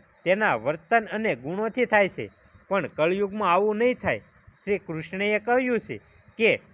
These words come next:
કળિયુગમાં વ્યક્તિની આંખ તેની સંપત્તિ અને ઐશ્વર્યથી થાય છે. તેનો અર્થ એ છે કે વ્યક્તિ જેટલી ધનવાન હશે, એટલી જ તે વધુ ગુણવાન ગણાશે.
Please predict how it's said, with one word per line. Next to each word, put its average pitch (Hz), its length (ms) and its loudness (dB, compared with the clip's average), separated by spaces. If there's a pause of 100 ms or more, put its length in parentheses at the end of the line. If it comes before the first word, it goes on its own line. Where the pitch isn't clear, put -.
(160)
કળિયુગમાં 220 600 2
વ્યક્તિની 202 600 -2
આંખ 165 420 -2 (340)
તેની 190 260 -2
સંપત્તિ 196 600 -4
અને 208 340 2 (280)
ઐશ્વર્યથી 214 720 0
થાય 208 240 4
છે. 113 200 -10 (420)
તેનો 180 280 0
અર્થ 196 420 -2
એ 202 300 0
છે 185 280 -4 (300)
કે 214 160 4
વ્યક્તિ 175 480 -2
જેટલી 160 440 -4
ધનવાન 170 500 -4
હશે, 220 300 -4 (320)
એટલી 208 400 0
જ 165 120 -10 (160)
તે 196 220 2 (280)
વધુ 139 300 0
ગુણવાન 202 540 -2
ગણાશે. 165 600 0